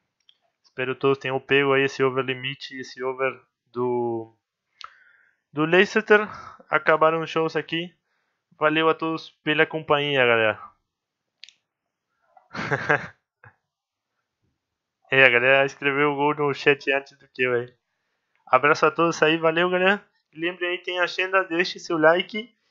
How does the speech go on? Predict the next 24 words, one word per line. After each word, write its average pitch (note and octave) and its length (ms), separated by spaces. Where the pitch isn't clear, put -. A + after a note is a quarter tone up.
e - 60
crie F#3+ 140
sua - 160
conta G3+ 280
na G#3 80
Betmotion F3+ 540
aí, E3 120
galera. D3 340
Aproveitem D3 640
aí C#3+ 140
que D#3 100
a D3 40
Betmotion C#3+ 460
tá D3 140
com D3+ 140
umas C#3+ 160
promos D3+ 500
muito C#3 260
boas, C#3 380
tem C#3+ 160
uns C#3 480
bônus C#3+ 320
muito C#3+ 260
bons. C#3+ 400